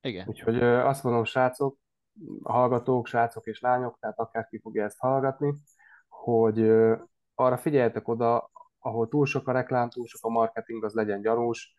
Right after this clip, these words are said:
Speaker 2: Ha minden nap tolják az arcotokba a linket, hogy itt tudsz feliratkozni, itt tudsz csatlakozni, itt tudsz előfizetni a szignálomra, stb. stb. Tehát ez legyen mindig gyanús, é, gondoljátok át,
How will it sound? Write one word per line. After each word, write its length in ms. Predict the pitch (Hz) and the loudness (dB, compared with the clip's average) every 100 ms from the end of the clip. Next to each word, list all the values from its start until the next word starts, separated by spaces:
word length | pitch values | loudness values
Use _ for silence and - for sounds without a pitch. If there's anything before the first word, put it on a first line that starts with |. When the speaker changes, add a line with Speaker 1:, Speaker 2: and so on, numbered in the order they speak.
| - _ _ | -20 _ _
Speaker 2:
Ha 120 | - | -2
minden 320 | 110 135 131 | 2 4 4
nap 160 | 127 120 | 2 0
tolják 360 | 131 127 120 117 | 2 2 2 0
az 100 | 117 | 0
arcotokba 520 | 120 - - 104 104 | -2 -2 -14 -4 -2
a 40 | |
linket, 380 | 113 127 123 - | 0 -2 -4 -8
hogy 180 | - - | -10 -10
itt 140 | 139 | -6
tudsz 180 | - 113 | -6 -4
feliratkozni, 640 | 131 131 127 117 117 110 113 | -2 0 0 -2 -6 -4 -6
itt 160 | 131 | -8
tudsz 140 | - 113 | -10 -8
csatlakozni, 800 | 127 120 113 - 113 110 107 _ _ _ - | -6 -6 -8 -4 -4 -2 -4 _ _ _ -8
itt 240 | 135 127 | -6 -4
tudsz 240 | 131 117 135 | -4 -4 0
előfizetni 540 | 131 120 127 123 117 | 2 2 2 0 0
a 60 | 110 | -4
szignálomra, 640 | 135 127 120 117 113 104 | -2 0 2 2 0 -6
stb. 340 | - 120 117 | -8 -6 -6
stb. 200 | 113 127 - | -6 -8 -8
Tehát 200 | 123 - | -10 -8
ez 180 | - 127 | -4 0
legyen 240 | 131 120 | 2 2
mindig 260 | 110 107 104 | 0 0 -2
gyanús, 540 | 123 139 139 135 - _ _ _ _ | 0 2 0 -2 -12 _ _ _ _
é, 480 | 107 107 110 - - | -2 2 2 -2 -12
gondoljátok 880 | - 123 143 139 117 110 104 98 92 | -8 2 4 4 4 4 2 -6 -2
át, 380 | 117 143 143 | 2 2 0